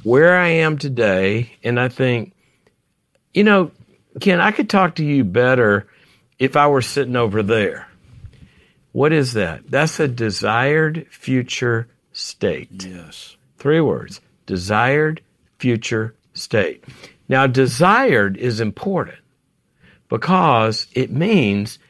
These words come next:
Speaker 1: it's compelling enough for me to get off my butt and go do something about it.
Speaker 2: Right.
Speaker 1: I really want this.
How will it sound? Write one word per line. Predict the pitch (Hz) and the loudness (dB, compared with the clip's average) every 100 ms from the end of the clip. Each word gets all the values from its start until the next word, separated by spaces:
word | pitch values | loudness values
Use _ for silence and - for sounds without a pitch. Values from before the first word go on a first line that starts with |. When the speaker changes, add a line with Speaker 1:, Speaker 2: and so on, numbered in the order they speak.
| _ | _
Speaker 1:
it's | 151 165 | -2 -2
compelling | - 156 131 202 277 190 | -2 -2 2 2 2 2
enough | 110 95 82 120 - - _ _ | 0 0 -2 -4 -6 -20 _ _
for | - 143 | -2 2
me | 160 | 4
to | 156 | 4
get | 151 143 | 4 4
off | 135 139 | 2 0
my | 127 | -2
butt | 117 113 110 | 0 -2 -2
and | |
go | 127 | -2
do | 151 220 | 0 0
something | 165 101 82 | -2 -4 -4
about | 82 - - | -8 -12 -10
it. | |
Speaker 2:
Right. | 120 165 143 - - | -4 -2 -4 -10 -2
Speaker 1:
I | 135 | 4
really | 196 226 185 | 6 6 6
want | 180 240 254 - | 4 2 0 -6
this. | - - - - | -12 -12 -12 -12